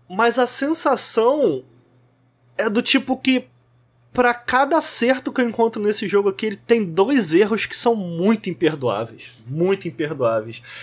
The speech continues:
Em termos de ritmo e flow de combate. Eu acho que a parada que mais me pega por ele ser um jogo que se baseia no combate de Batman, e a parada que eu mais me lembro quando eu lembro de, de jogos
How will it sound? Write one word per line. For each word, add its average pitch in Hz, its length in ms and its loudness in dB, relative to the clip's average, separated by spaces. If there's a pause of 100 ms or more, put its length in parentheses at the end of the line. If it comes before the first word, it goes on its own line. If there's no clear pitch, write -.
(180)
Em 165 80 -2
termos 226 480 4
de 208 140 2
ritmo 226 340 2
e 226 60 0
flow 190 300 2
de 190 100 -6
combate. 123 600 0
Eu 180 120 4
acho 247 160 2
que - 160 -4 (600)
a 196 80 2
parada 233 440 2
que - 140 -2
mais 226 240 2
me 277 120 -2
pega 143 380 2
por 165 220 -2
ele 190 180 0
ser 151 420 -2
um 165 200 -2
jogo 127 440 -2 (360)
que 175 120 -8
se - 220 -2
baseia 151 680 2
no 156 120 -2
combate 175 420 0
de 170 100 -2
Batman, 139 560 -2
e 156 80 -2
a 180 60 4
parada 180 340 0
que 214 120 -2
eu 190 60 2
mais 175 280 2
me 262 160 -2
lembro 151 440 0
quando 151 240 -2
eu 147 80 2
lembro 160 340 2
de, 156 160 -4
de 151 240 -8
jogos 160 340 2